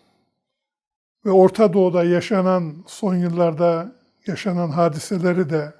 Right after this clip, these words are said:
kullanarak Avrupa'ya yönelen göçmen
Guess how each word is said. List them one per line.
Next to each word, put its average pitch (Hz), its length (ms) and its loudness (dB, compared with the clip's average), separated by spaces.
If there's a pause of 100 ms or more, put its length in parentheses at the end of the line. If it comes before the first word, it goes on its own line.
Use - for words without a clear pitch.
(180)
kullanarak 175 800 -2 (320)
Avrupa'ya 208 800 4
yönelen 175 800 2 (360)
göçmen 190 800 2